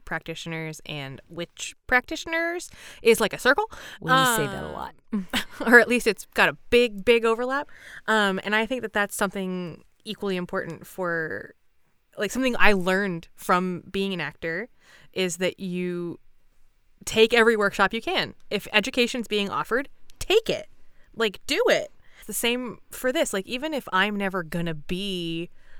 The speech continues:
Speaker 1: I'm never gonna be a professional dancer specializing in Fosse, I'm still gonna take a Fosse workshop. And I'm never, like, yeah, I'm not gonna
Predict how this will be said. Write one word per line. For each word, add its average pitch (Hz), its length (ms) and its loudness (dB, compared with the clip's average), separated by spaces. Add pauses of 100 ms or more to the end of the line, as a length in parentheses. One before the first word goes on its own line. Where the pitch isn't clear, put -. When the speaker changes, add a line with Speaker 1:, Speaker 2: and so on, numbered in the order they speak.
(360)
Speaker 1:
I'm 220 180 -4
never 220 160 0
gonna 196 120 0
be 190 80 2
a - 20 -2
professional 175 460 -4
dancer 170 640 -4
specializing 170 640 -6
in 147 100 -14
Fosse, 147 760 -6
I'm 202 100 -2
still 254 120 -2
gonna 240 120 0
take 208 240 0
a 254 60 -4
Fosse 165 380 -4
workshop. 190 520 2 (360)
And 254 100 4
I'm 294 120 2
never, 311 380 2 (520)
like, - 180 4 (160)
yeah, 277 400 8
I'm 302 200 6
not 311 260 2
gonna 277 280 -2